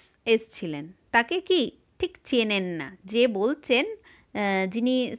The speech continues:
সরি, যিনি বলছেন, উম, যিনি বলছেন তিনি কিন্তু চেনেন না এই মিস্টার বোসকে। কিন্তু আমরা যখন বলি, "মিস্টার বোস came to me," তখন আমরা জানি যে মিস্টার বোসকে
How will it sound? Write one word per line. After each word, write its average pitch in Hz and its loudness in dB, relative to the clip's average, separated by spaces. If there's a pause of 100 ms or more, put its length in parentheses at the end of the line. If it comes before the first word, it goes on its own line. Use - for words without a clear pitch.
সরি, 208 0
যিনি 302 0
বলছেন, 247 2 (840)
উম, 196 -6
যিনি 262 0
বলছেন 302 0
তিনি 240 -2
কিন্তু 233 -2
চেনেন 214 0
না 185 0
এই 180 -2
মিস্টার 185 -6
বোসকে। 165 -6
কিন্তু 302 -2
আমরা 247 2
যখন 294 0
বলি, 277 4
"মিস্টার 247 0
বোস 247 0 (200)
came 285 0
to 285 -2
me," 240 0 (640)
তখন 320 4
আমরা 311 4
জানি 294 2
যে 381 0
মিস্টার 302 0
বোসকে 262 0